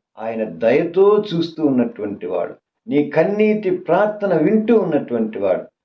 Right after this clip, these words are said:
ఆ ప్రార్థనకు జవాబు ఇచ్చేటువంటి వాడుగా నీ ఎదుట దేవుడు నిలబడి ఉన్నాడు. అధైర్యపడవద్దు. నీ కన్నీటిని చూచి నీ ప్రార్థనకు దేవుడు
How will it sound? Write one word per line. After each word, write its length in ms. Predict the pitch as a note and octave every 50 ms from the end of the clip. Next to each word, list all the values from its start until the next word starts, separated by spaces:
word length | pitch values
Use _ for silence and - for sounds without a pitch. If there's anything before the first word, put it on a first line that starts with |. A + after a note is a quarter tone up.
| _ _ G#2+
ఆ 120 | A2 A2
ప్రార్థనకు 960 | - - B2 B2 C3+ D#3+ D#3+ - - D3+ D3 C#3 B2+ A#2 B2+ A#2 G#2+ G#2 - - _ _ _ _
జవాబు 720 | _ - A#2 A#2+ C3 C#3 C#3 C3 A2 G#2 G2+ F#2 F#2 - - _ _ _
ఇచ్చేటువంటి 760 | G#2+ G#2+ - - B2+ B2+ B2+ A2+ G#2+ G#2+ G#2+ G#2+ G#2 - G#2+
వాడుగా 560 | G2 G2 F#2+ F#2 G2 F2 F#2 F#2 F2 - - - _ _ _ F2
నీ 160 | F#2+ G2 G2+
ఎదుట 240 | G2+ A2 A#2 - A2
దేవుడు 440 | - - - G2+ G#2 G#2 G2+ F#2+ F2+
నిలబడి 440 | F2+ F2+ F2+ F#2 F#2+ G2 F#2+ F#2
ఉన్నాడు. 480 | F2+ F2 F2 E2+ E2+ E2+ E2 D#2 D2 - _ _ _ -
అధైర్యపడవద్దు. 920 | G2+ G2 B2+ B2+ C3 C3 A#2+ A#2+ A#2+ - G2 F#2+ F2+ F2 E2+ - - - _ _ _ _
నీ 80 | - F#2+
కన్నీటిని 640 | - - - A2+ A#2+ B2+ C3 C3 B2 A#2+ A#2 A2 A2
చూచి 640 | G#2 - - D#3+ F3+ F3+ - G3 G3+ F3+ - - - - _ _ _ _ _ _ _ _ _ _ _ _ _ _ _ _ _ _ _ _
నీ 60 | _
ప్రార్థనకు 580 | _ F#2+ G2+ A2+ A2+ A2+ - A2 G#2+ G#2 - -
దేవుడు 560 | - G2+ G#2 G#2+ G#2+ G2+ F#2+ F#2 F2+ F2+